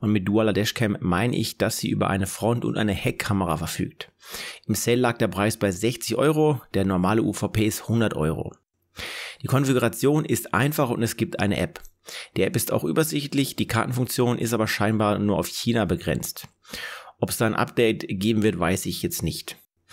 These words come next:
Die Kamera hat kein G P S integriert, bei der App wird nämlich das G P S des Handys genutzt. Zur Bildqualität verweise ich hier auch wieder auf die Testaufnahmen, denn da seht ihr dann alles und könnt das selbst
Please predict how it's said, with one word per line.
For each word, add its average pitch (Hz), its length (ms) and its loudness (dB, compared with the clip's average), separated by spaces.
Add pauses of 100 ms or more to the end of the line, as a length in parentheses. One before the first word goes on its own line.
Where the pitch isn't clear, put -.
(220)
Die - 40 0
Kamera 123 300 2
hat 123 200 0
kein 120 360 2
G 143 160 2
P 113 100 4
S 110 180 0
integriert, 156 680 0
bei 202 100 2
der 127 280 0
App 135 260 0
wird 110 140 0
nämlich 113 240 2
das 107 160 -2
G 107 180 -2
P 104 120 2
S 104 180 0
des - 320 -4
Handys 123 340 2
genutzt. - 520 -4 (440)
Zur 113 140 -2
Bildqualität 117 720 2
verweise 113 380 2
ich 117 100 -4
hier 120 160 2
auch 104 160 0
wieder 107 160 2
auf - 80 -2
die - 100 -4
Testaufnahmen, 120 720 0
denn 113 180 2
da 117 140 2
seht 120 300 0
ihr 117 100 4
dann 107 160 2
alles 127 320 2
und 113 80 0
könnt 117 220 0
das 98 100 0
selbst 104 320 0